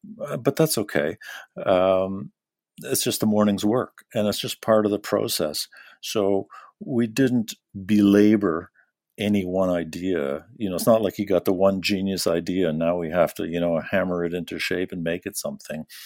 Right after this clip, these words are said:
That's not how we started. Um, you, you, you lose the opportunity to explore broadly, and, and I think that's what you need to do. You know, if you're starting a business,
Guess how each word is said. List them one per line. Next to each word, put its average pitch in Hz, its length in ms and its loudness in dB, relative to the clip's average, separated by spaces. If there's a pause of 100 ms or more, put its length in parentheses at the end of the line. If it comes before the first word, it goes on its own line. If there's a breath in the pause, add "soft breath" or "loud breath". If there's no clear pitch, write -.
(260 loud breath)
That's 101 320 0
not 87 200 -2
how 85 120 -2
we 80 140 -6
started. 71 500 -6 (580 loud breath)
Um, 82 520 -2 (100)
you, 90 500 -6 (800 loud breath)
you, 104 380 -2
you 101 520 -2
lose 123 640 4
the 107 160 6
opportunity 101 960 2 (120)
to - 220 -14
explore 95 920 -2 (280)
broadly, 82 640 2
and, 85 200 -6
and 87 240 -4
I 80 80 -2
think 92 260 -4 (220)
that's 87 280 0
what - 280 -10
you 80 60 -10
need 78 260 -10
to - 80 -14
do. 85 340 -4 (920 loud breath)
You 123 160 -2
know, 104 340 4
if - 180 -4
you're 117 60 -4
starting 131 420 0
a 95 60 -2
business, 107 640 -2